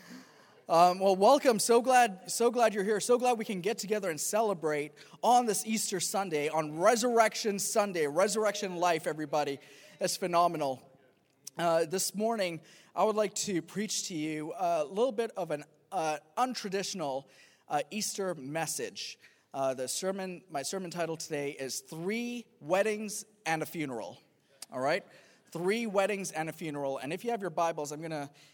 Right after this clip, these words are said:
invite you to turn with me to John two. John two.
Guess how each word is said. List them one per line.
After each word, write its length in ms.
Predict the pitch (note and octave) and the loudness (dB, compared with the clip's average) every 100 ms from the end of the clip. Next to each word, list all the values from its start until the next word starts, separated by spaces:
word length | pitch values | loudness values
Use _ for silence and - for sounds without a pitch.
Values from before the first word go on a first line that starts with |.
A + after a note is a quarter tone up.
| - | -12
invite 380 | C#3 C#3 D3+ D#3 | -6 -2 -2 -4
you 60 | |
to 100 | C3 | -8
turn 320 | A#2+ - F#3+ F3 | -8 -8 -8 -8
with 160 | C#3+ | -8
me 200 | C#3 C3+ | -8 -10
to 140 | - B2+ | -10 -12
John 540 | B2 C#3 D3 D#3 C#3+ | -6 -2 0 -2 -6
two. 540 | - - D3+ B2 G2+ B2+ _ _ _ _ _ _ _ _ _ _ _ _ _ _ _ _ _ _ _ _ _ | -12 -8 -6 -6 -8 -14 _ _ _ _ _ _ _ _ _ _ _ _ _ _ _ _ _ _ _ _ _
John 320 | - C#3+ F3 | -4 -2 -2
two. 420 | - D3+ C#3+ C#3 | -4 -6 -4 -6